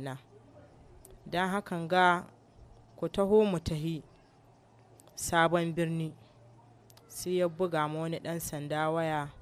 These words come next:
ya ce ga wata gawa nan neya ta wani ƙanan mu, mun gani bakin hanya nan gidan auta, ga mu nan tahi wurinku. Ko da mun ka zo,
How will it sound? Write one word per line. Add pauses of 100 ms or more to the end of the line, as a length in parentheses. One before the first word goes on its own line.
(880)
ya
ce
ga
wata
gawa
nan
neya (840)
ta
wani
ƙanan
mu, (260)
mun
gani
bakin
hanya (320)
nan
gidan
auta, (360)
ga
mu
nan
tahi
wurinku. (1160)
Ko
da
mun
ka
zo,